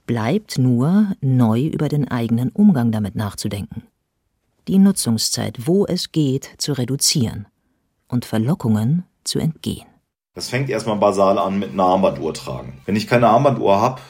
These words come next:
Speaker 2: dann gucke ich die ganze Zeit aufs Smartphone, um die Uhrzeit zu checken.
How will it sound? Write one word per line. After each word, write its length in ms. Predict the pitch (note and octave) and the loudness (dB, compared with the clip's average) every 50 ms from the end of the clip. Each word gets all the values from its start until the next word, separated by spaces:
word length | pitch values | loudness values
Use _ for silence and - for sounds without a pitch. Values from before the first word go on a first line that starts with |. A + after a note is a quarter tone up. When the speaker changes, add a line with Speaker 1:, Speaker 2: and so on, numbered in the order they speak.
| B2+ | -8
Speaker 2:
dann 400 | G#2+ G#2+ G#2+ G#2 G#2 G#2+ G#2 - - | -6 -4 -2 -2 -4 -6 -8 -10 -6
gucke 220 | - B2+ A#2 B2+ | -4 -4 -2 -2
ich 200 | A#2 - - - | -4 -6 -8 -8
die 80 | A2 G#2 | -4 -2
ganze 300 | A2 A2+ A#2 - - - | 0 0 0 -2 -6 -4
Zeit 260 | - - A2+ A2 G#2+ | -2 0 2 2 2
aufs 240 | - - - - - | 0 -4 -4 -6 -4
Smartphone, 540 | - G2+ G2+ G#2+ A#2 - - A#2+ A#2 A2+ | 0 2 2 2 2 0 -2 -4 -4 -4
um 120 | G#2 G#2 G2+ | -4 -6 -6
die 80 | G2+ | -4
Uhrzeit 380 | G#2 G2+ A2+ A#2 A#2 A2+ F2 - | -2 -2 -2 -2 -2 -4 -6 -6
zu 120 | - F#2+ | -8 -12
checken. 560 | - - - F#2+ E2+ - - - B2+ C3+ - | -10 -6 -4 -4 -4 -4 -4 -6 -6 -6 -6